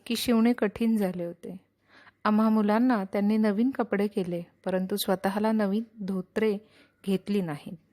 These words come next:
आईला वाईट वाटत होते, परंतु ती काय करणार?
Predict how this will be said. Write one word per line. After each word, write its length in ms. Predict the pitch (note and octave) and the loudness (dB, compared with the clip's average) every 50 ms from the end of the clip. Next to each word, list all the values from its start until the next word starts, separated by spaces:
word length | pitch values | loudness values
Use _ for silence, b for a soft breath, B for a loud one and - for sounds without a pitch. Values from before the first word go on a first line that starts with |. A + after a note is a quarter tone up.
| _ _ _ b b b b b b b b b b b b b b _ | _ _ _ b b b b b b b b b b b b b b _
आईला 340 | - G#3 G#3+ A3 A#3 C#4 C#4+ | 4 6 6 8 6 6 6
वाईट 320 | B3 G3+ F#3 A3+ A#3 - | 6 4 4 2 2 0
वाटत 320 | G3+ E3 - - D#3 - - | -2 -2 -2 -4 -6 -6 -6
होते, 360 | E3 D#3+ - - E3 - b b b - | -10 -10 -8 -12 -12 -12 b b b -8
परंतु 340 | F#3+ F#3 F#3 G3 - - A3 - | -4 -4 -2 -2 -4 -4 -6 -6
ती 60 | B3 | -8
काय 260 | A#3+ - G#3+ G#3 A#3 | -2 0 0 0 0
करणार? 360 | A#3+ - G#3+ F3+ D#3 D3+ D3+ | 0 -2 -4 -4 -4 -6 -8